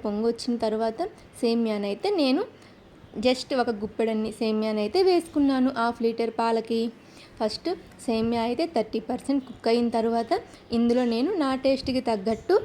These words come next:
షుగర్ అయితే యాడ్ చేసుకుంటున్నాను. కొందరు షుగర్ ఎక్కువగా తింటారు, కొందరు తక్కువగా తింటుంటారు కదా. అలా మీకు షుగర్ స్వీట్ ఎంత కావాలో అంత అయితే యాడ్ చేసుకోండి. ఇప్పుడు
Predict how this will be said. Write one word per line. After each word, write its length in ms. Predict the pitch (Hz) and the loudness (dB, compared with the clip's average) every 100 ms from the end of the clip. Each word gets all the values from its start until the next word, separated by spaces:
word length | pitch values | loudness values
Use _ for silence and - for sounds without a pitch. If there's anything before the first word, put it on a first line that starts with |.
| - - - - | -2 -20 -18 -2
షుగర్ 240 | 277 254 226 | 2 4 4
అయితే 180 | 214 403 | 4 4
యాడ్ 180 | 349 320 285 | 6 4 0
చేసుకుంటున్నాను. 800 | 262 - 240 214 214 208 196 196 - - 262 | -2 -2 -2 0 0 -2 -6 -10 -16 -6 0
కొందరు 300 | 247 247 254 | 2 2 0
షుగర్ 260 | 233 226 240 | 0 2 0
ఎక్కువగా 340 | 220 240 240 233 247 | 2 2 4 2 0
తింటారు, 360 | 240 240 285 392 | 0 0 0 0
కొందరు 260 | 381 320 302 277 | 0 0 2 0
తక్కువగా 380 | - 277 262 262 | 2 2 4 2
తింటుంటారు 500 | 247 233 240 240 247 254 | 2 0 0 -2 -2 0
కదా. 160 | 311 539 - - - 247 | 0 0 -6 -20 -2 2
అలా 140 | 330 339 | 4 4
మీకు 200 | 294 294 - | 2 0 -2
షుగర్ 300 | 262 269 - | 2 2 2
స్వీట్ 260 | 247 262 254 226 | -4 -4 -2 -4
ఎంత 120 | 226 233 | -4 -4
కావాలో 360 | 226 220 247 381 - - - 240 | -2 0 0 -2 -6 -20 -2 0
అంత 120 | 240 220 | 2 2
అయితే 160 | 294 440 359 | 6 6 6
యాడ్ 180 | 330 330 | 4 2
చేసుకోండి. 580 | 269 - - 254 254 254 254 262 - - - - - - - - - - | 2 2 0 2 4 2 0 -4 -16 -20 -20 -20 -20 -20 -20 -20 -12 -10
ఇప్పుడు 220 | 254 254 | -6 -4